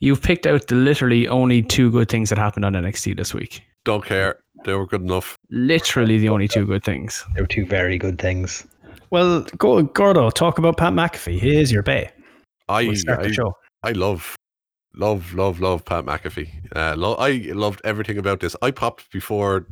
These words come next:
Speaker 2: they even started the fucking segment because
Speaker 1: Former Packer.
Speaker 2: they showed the, the fucking car pull up and out pops A J Hawk, who was one of my favorite Packers. A lot of people hated on him. Uh, he, I believe, still holds the record for most tackles by a Packer in history.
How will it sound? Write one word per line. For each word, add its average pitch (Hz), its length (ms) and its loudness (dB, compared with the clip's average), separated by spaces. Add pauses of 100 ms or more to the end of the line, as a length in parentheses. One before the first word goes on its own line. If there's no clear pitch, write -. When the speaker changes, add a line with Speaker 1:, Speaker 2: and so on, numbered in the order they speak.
Speaker 2:
they 90 120 -4
even 90 300 -4
started 90 320 -4
the 82 80 -12
fucking 82 300 -10
segment 92 480 -4 (640)
because 95 200 -2
Speaker 1:
Former 95 240 2
Packer. 104 360 0 (440)
Speaker 2:
they 92 40 -2
showed 101 220 0
the, - 240 -6
the 107 180 2
fucking 110 300 -6
car 113 240 -2
pull 113 220 -4
up 123 200 -4
and 123 240 -4
out 135 160 -2
pops 151 320 -4
A 156 140 0
J 160 140 0
Hawk, 170 340 0
who 156 200 -4
was 143 180 -4
one 151 100 0
of 156 60 -2
my 151 100 0
favorite 156 340 -4
Packers. 170 460 -4 (360)
A - 40 -4
lot 156 140 0
of 156 40 -10
people 160 300 -4
hated 131 380 -2
on 82 100 -2
him. 104 160 -8 (140)
Uh, 123 300 -2
he, 131 360 -4
I 117 100 0
believe, 131 400 -2
still 139 220 -4
holds 135 260 -2
the 135 80 -4
record 123 380 -2
for - 100 -8
most 107 280 -2
tackles 92 380 -4
by 101 140 -2
a 98 60 -2
Packer 107 340 -4
in 120 60 -6
history. 123 460 -6